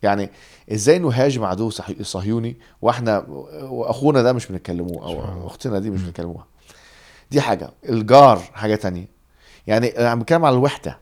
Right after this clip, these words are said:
Speaker 2: حلو جدا.
Speaker 1: فالوحدة دي من كل الجوانب.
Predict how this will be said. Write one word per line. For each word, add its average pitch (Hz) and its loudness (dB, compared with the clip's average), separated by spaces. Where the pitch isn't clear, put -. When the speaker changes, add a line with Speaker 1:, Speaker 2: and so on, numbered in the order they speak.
Speaker 2:
حلو 92 -8
جدا. 82 -14
Speaker 1:
فالوحدة 147 2
دي 156 0
من 139 -4
كل 160 -2
الجوانب. 101 -2